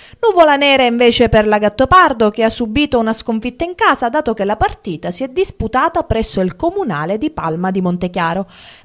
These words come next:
Ma i novanta minuti in ogni modo sono stati giocati a pieno ritmo e con entusiasmo da entrambe le formazioni, anche se alla fine a primeggiare è stato il Licata millenovecentotrentuno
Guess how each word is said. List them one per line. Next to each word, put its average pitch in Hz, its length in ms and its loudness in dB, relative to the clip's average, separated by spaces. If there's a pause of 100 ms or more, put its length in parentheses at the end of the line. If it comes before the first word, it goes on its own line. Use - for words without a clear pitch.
Ma 440 80 -2
i 381 40 -2
novanta 262 380 2
minuti 240 420 2
in 220 100 2
ogni 226 220 2
modo 208 600 2
sono 440 200 -4
stati 269 300 -4
giocati 381 420 2
a 302 60 2
pieno 330 360 0
ritmo 165 540 -6
e 247 140 -6
con 269 160 -4
entusiasmo 247 720 -2
da 294 100 0
entrambe 202 540 -4
le 220 100 0
formazioni, 247 760 -2 (440)
anche 277 200 2
se - 140 -2
alla 208 200 2
fine 302 320 0
a 190 80 2
primeggiare 208 680 0
è 233 40 0
stato 220 300 -2
il 240 100 -2
Licata 208 480 -2
millenovecentotrentuno 190 1200 -4